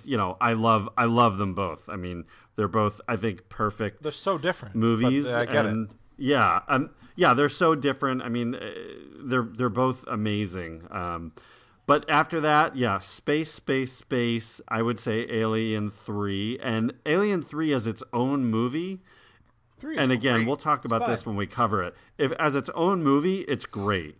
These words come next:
Speaker 2: Three
Speaker 1: It
Speaker 2: is
Speaker 1: looks
Speaker 2: great.
Speaker 1: great. I think Fincher did a good job. The problem is, is that it's following Aliens and completely shits on everything that James Cameron did,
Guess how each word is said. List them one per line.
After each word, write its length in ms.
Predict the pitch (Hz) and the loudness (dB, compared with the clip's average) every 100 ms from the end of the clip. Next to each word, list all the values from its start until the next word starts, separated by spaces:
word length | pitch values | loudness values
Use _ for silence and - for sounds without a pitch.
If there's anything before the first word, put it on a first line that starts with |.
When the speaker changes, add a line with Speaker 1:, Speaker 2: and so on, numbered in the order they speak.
| _ | _
Speaker 2:
Three 220 | 262 294 | -8 -4
Speaker 1:
It 60 | 104 | 0
Speaker 2:
is 60 | |
Speaker 1:
looks 280 | 117 160 - | 0 0 -2
Speaker 2:
great. 440 | 196 131 127 127 | -2 0 0 -2
Speaker 1:
great. 20 | - | -6
I 60 | 110 | -4
think 220 | 110 104 | -4 -2
Fincher 300 | 135 131 147 | -4 -4 -4
did 180 | 127 131 | -2 0
a 60 | |
good 200 | 120 131 | 0 -2
job. 500 | 110 117 107 104 107 - - - - | 0 2 4 2 0 -8 -20 -20 -2
The 140 | 113 | -2
problem 580 | - - 151 175 139 117 | 0 6 6 8 4 2
is, 380 | 98 98 95 98 | 2 0 -2 -6
is 220 | - 104 | -6 -2
that 120 | 110 | -2
it's 160 | 98 - | -2 -6
following 560 | - 120 135 143 135 - | 0 4 4 2 -2 -2
Aliens 640 | 120 113 104 92 92 90 - | 0 0 0 -2 -4 -6 -8
and 160 | 107 | -8
completely 600 | 107 104 - 131 110 110 | -6 -8 -6 -6 -4 -6
shits 520 | 98 - 175 - - | -6 -6 -2 -2 -2
on 280 | 101 95 95 - | 0 0 -2 -2
everything 520 | 127 120 139 135 123 | -2 0 -2 -2 -2
that 120 | 110 95 | -2 -4
James 260 | 113 107 | -4 -6
Cameron 440 | - 113 95 92 87 | -6 -6 -4 -6 -8
did, 360 | 95 82 76 | -8 -10 -12